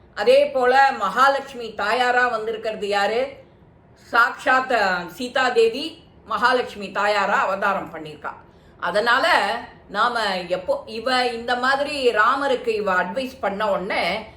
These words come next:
நாம என்ன பண்ணணும்? அதனால தான் தாயார் சந்நிதியை பார்த்துட்டு பெருமாள் சந்நிதிக்கு போகணும். நம்ம நீ எடுத்த உடனே பெருமாள் சந்நிதிக்கு போயிட்டோம்னா, ஆ, நம்மளுடைய பக்தன் வந்திருக்கான், இவனுடைய நிறை குறை, ஆ,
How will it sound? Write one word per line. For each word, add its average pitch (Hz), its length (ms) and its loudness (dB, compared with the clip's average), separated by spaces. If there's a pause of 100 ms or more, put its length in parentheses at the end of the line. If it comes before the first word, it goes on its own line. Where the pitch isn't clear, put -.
(120)
நாம 262 400 2
என்ன 247 280 -2
பண்ணணும்? 226 400 0
அதனால 202 400 0
தான் 302 280 -2
தாயார் 240 760 2
சந்நிதியை 208 480 -4 (100)
பார்த்துட்டு 233 420 -2
பெருமாள் 233 420 0
சந்நிதிக்கு 170 460 -6
போகணும். 165 440 -8 (360)
நம்ம 214 260 -4
நீ 202 140 -2
எடுத்த 226 340 0
உடனே 277 280 0
பெருமாள் 262 420 2
சந்நிதிக்கு 226 580 -2
போயிட்டோம்னா, 214 460 0 (680)
ஆ, 233 220 0
நம்மளுடைய 214 580 -2
பக்தன் 240 400 0
வந்திருக்கான், 226 560 0
இவனுடைய 208 500 0
நிறை 247 400 0
குறை, 214 540 0
ஆ, 170 360 -4